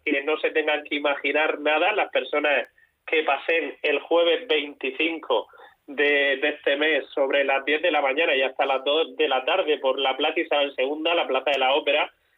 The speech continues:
que es conocida coloquialmente en Madrid, pues van a poder ver, sin ir más lejos, dos vigas romanas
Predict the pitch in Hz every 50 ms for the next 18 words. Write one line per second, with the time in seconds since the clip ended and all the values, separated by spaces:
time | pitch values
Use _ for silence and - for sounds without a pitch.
0 | _ _ - 139 131 131 - 139 139 131 - 147 135 135 135 147 139 143 139 143
1 | 139 139 139 139 135 - 151 143 143 139 139 135 143 160 - - _ - - _
2 | - 160 143 139 143 151 151 147 151 143 147 143 147 143 156 151 151 151 - 147
3 | 139 147 147 147 147 143 139 143 151 147 - - 175 170 - 127 127 147 143 143
4 | 143 143 143 139 135 131 - - - - 139 127 156 160 160 160 151 139 139 139
5 | 139 131 131 143 156 160 165 170 190